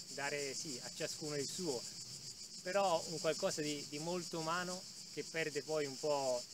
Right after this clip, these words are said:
il suo senso più profondo. Tant'è che il cibo, potremmo dire, che Gesù ci dice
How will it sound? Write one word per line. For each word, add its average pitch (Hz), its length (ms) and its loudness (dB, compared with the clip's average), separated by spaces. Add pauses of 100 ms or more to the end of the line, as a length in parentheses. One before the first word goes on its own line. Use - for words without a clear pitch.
(400)
il 165 120 -6
suo 160 160 -2
senso 151 300 2
più 139 140 -2
profondo. 127 600 -4 (420)
Tant'è 160 320 2
che 151 260 0 (920)
il 151 180 -8
cibo, 160 280 0
potremmo 147 380 2
dire, 143 300 2
che 131 140 -4
Gesù 135 240 -4
ci 143 160 -8
dice 131 360 -4